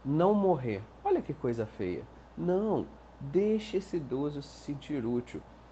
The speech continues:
Não fique pegando peso pra ele. Deixe que ele vá buscar o peso. Faça tarefas com que ele precise se movimentar.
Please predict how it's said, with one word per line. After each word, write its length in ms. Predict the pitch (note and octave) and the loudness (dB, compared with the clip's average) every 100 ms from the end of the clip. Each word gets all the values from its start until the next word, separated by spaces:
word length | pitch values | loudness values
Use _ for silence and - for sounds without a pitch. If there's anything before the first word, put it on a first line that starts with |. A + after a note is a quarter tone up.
| - | -10
Não 260 | F3+ G#3+ A3+ | -2 2 2
fique 480 | A3 - G#3+ G#3+ F#3+ | -2 -8 -6 -2 -2
pegando 500 | F3+ D#3+ D3+ F3+ E3 - | 0 0 0 0 -2 0
peso 300 | D3+ F3 D#3 | 2 4 2
pra 200 | C#3 A#2 | 0 2
ele. 300 | F#2+ E2+ - - | 2 0 -2 -8
Deixe 640 | C#3 E3 F#3+ G#3 - F#3+ | 6 8 8 6 0 -6
que 120 | - | -2
ele 140 | E3 D3 | 0 2
vá 180 | C#3 | 2
buscar 320 | C#3 C3 - B2 | 2 -2 0 0
o 80 | |
peso. 480 | A2 A2+ A2 G2 F#2 - - - - | 0 0 0 -2 -8 -14 -20 -20 -20
Faça 300 | - F3 - | 0 2 2
tarefas 600 | F3+ D#3+ C#3 D#3+ E3+ C#3+ - | 0 2 2 2 0 -6 -6
com 160 | C#3 | -8
que 160 | C#3 C#3+ | -4 -4
ele 160 | C#3+ | -4
precise 560 | D3 C#3 - E3 E3 D3+ | -4 -10 -6 -6 -6 -8
se 180 | - F3 | -4 -2
movimentar. 920 | D#3+ D3+ D3+ D3 C3+ A2+ A2 A2 | 0 0 -2 -2 -4 0 0 0